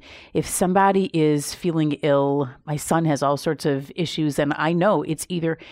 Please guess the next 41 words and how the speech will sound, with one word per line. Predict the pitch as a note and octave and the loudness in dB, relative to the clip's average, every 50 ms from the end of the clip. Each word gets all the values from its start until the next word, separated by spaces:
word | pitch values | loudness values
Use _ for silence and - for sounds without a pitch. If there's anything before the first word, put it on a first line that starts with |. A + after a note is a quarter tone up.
| - - | -20 -16
his | - - D#3 C3 C3+ | -4 -4 -4 -4 -4
gut, | C3+ C3+ D3 C#3+ F#3 A#3+ - - - - - - - - - | -4 0 4 4 4 4 2 -6 -12 -12 -16 -20 -20 -8 -4
or | - D#3 | -2 -2
if | D3 - | 0 -2
it's | D#3+ D3 - D#3+ | -4 -4 -2 -2
a | |
woman, | C3+ B2+ D3 F#3+ - A#3+ G3 C#3+ C3+ D3 - - | -2 0 2 2 4 4 4 2 2 -2 -4 -4
I'm, | D3+ C#3+ C#3 C#3+ | -4 -4 -2 -2
it's | C#3+ - - - | -4 -6 -8 -8
either | D#3 C#3+ E3 D3 | -6 -2 -2 -2
your | C3+ B2+ C3 B2 | -2 -2 -6 -8
gut | A#2 - D3 C#3+ G3 A#3+ - - - - - - - - _ - | -6 -2 0 0 0 0 -2 -8 -16 -16 -18 -20 -20 -20 _ -2
or | F3 E3 D#3 E3 - | 0 2 2 2 0
it's | D#3 D3+ - - - | -2 -6 -6 -6 -4
your | E3 D#3+ | -4 -4
hormones. | C3 A#2 - D3+ C#3+ C#3 D3+ C3+ C3 A#2+ A2+ - - - - - - - | -4 -2 0 0 2 2 2 0 0 -2 -6 -10 -12 -12 -12 -12 -10 -6
It's, | D3 C#3 C3+ - - - - - - F#3+ F3 | -6 -6 -6 -6 -8 -8 -8 -6 -8 -10 -8
to | - - F3+ | -6 -4 -2
me, | E3+ E3 F3 F#3 F#3+ G3+ G#3+ | 0 2 2 4 4 4 2
it's | - D#3+ D#3 - - - _ _ _ _ - | 2 0 -4 -6 -6 -14 _ _ _ _ 0
always | F#3 F#3+ F#3 F#3 A3+ A#3+ A3 - | 2 4 4 4 4 2 0 0
seems | - - F3+ E3+ D#3+ - | 0 0 0 -2 -2 -2
to | - G3 | -4 -2
be | E3+ E3+ | -2 0
one | D3 D#3 D3+ E3 | 0 2 2 2
of | E3 | 4
those | F3 E3+ D#3 - | 2 2 0 2
things, | - F#3+ F3+ D3+ | 0 0 2 2
unless | D#3 D3 F3+ F3+ - G3 | 2 2 2 2 2 2
it's | E3 - D#3+ | 0 0 -2
an | D3 - | -4 -2
underlying | D#3 E3+ F3 E3+ D#3 D3 D3 D3 C#3+ C#3+ C3+ | 0 0 0 0 0 0 2 2 0 0 -2
disease | C#3 C#3+ C3+ C3+ D3+ F3 A3 A3+ F3+ F3+ | -2 -4 -4 -2 0 2 2 2 2 0
of | D3 C3+ | -2 -2
some | - D3 C3+ C3+ | -2 -2 -2 -2
sort. | B2+ - D3+ C3+ C#3 C#3 C3 | -2 -2 -2 0 0 0 0
But | - D3 C#3+ | -2 -2 -2
if | C#3+ D3 | 0 0
you're | D3+ - - | 0 2 4
otherwise | C4 D#4 F4+ E4 B3+ F#3+ D#3+ D3+ | 4 4 4 4 4 4 4 2
healthy, | - - - C#4+ E4+ D#4+ - - C3+ C3+ C3+ | 0 0 2 2 2 2 2 0 0 0 0